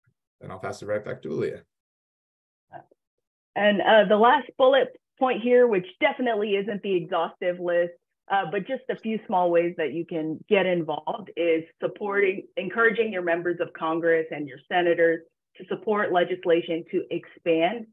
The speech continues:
Speaker 2: access to capitals for cooperatives within the S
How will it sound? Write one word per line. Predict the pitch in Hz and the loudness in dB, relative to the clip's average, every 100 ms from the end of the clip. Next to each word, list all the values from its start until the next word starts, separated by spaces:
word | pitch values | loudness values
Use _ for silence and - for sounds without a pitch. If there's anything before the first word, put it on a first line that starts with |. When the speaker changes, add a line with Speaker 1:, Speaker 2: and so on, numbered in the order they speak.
| _ - | _ -4
Speaker 2:
access | 165 170 - 170 - | -2 -2 -2 -2 -2
to | |
capitals | 170 160 160 180 170 165 165 165 | -4 -2 -2 -2 2 4 4 2
for | 160 | -2
cooperatives | 160 170 165 165 165 160 160 - _ _ _ | 0 2 2 2 2 2 2 -6 _ _ _
within | 180 190 247 240 240 | -4 -2 0 0 -2
the | 196 | -4
S | 185 | -6